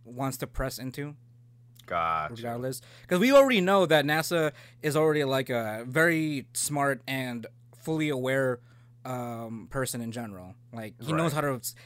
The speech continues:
Speaker 1: he knows how to speak, uh, speak, uh, with people. He knows how to,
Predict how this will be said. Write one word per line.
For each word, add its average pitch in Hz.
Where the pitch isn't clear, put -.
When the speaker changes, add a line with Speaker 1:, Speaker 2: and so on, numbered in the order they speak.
Speaker 1:
he 147
knows 156
how 147
to 120
speak, -
uh, 131
speak, 135
uh, 127
with 123
people. 131
He 131
knows 131
how 127
to, 123